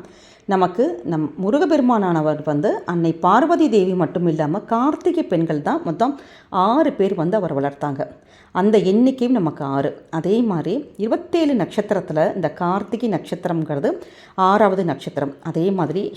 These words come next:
சஷ்டி திதிங்கிறது வந்து ஆறாவது திதியா தான் வரும். அப்படி இது எல்லாமே வந்து முருகப்பெருமானுக்கு உரியவை தான்.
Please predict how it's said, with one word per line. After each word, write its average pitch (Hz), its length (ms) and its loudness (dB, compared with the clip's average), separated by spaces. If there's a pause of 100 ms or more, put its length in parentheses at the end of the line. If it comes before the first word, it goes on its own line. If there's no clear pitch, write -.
சஷ்டி 214 420 2
திதிங்கிறது 190 580 2
வந்து 147 420 2 (280)
ஆறாவது 202 640 4
திதியா 151 300 -2
தான் 147 160 -2
வரும். 131 160 -2 (160)
அப்படி 170 260 -4
இது 156 160 -2
எல்லாமே 277 580 4
வந்து 240 240 2
முருகப்பெருமானுக்கு 180 880 0
உரியவை 143 340 -2
தான். 127 140 -4